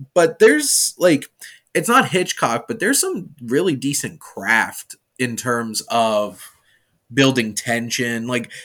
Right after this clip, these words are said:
you could definitely tell they're trying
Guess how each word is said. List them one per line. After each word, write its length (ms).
you 140
could 120
definitely 320
tell 260
they're 280
trying 920